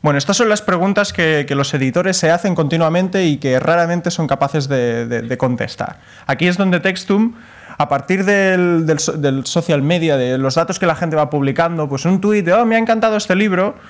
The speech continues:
o "Me ha gustado porque no sé qué", intentan capturar mediante algoritmos de inteligencia artificial para poder contestar esas preguntas. ¿Cómo lo hace?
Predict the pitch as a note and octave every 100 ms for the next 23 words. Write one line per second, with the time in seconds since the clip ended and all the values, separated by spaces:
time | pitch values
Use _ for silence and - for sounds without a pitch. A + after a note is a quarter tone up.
0 | - - - D3+ F#3+ G3 G3 G3 G3 F#3+
1 | F#3 F3+ F3 D3+ - - - D3+ D#3 D3
2 | E3+ D#3 E3+ E3+ F3+ E3 D#3+ - D3+ E3
3 | D3+ B2 A#2+ A#2+ A#2+ A#2 A2+ B2+ B2 D3+
4 | E3+ D3 C3 B2 A#2+ D3+ F3 F3 F3 F#3
5 | F#3 F3 G3 - _ _ _ _ - -
6 | C3+ C3+ C3 C3 C3 A#2+ A2+ - - -
7 | - - - - - - - - - -
8 | - F3 F#3 G3 G#3 B2+